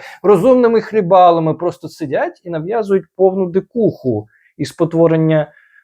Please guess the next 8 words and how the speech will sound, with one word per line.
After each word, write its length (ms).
реальності. 880
Я 180
почитав 480
там 220
коментарі, 640
я 460
офігів, 680
Валера. 480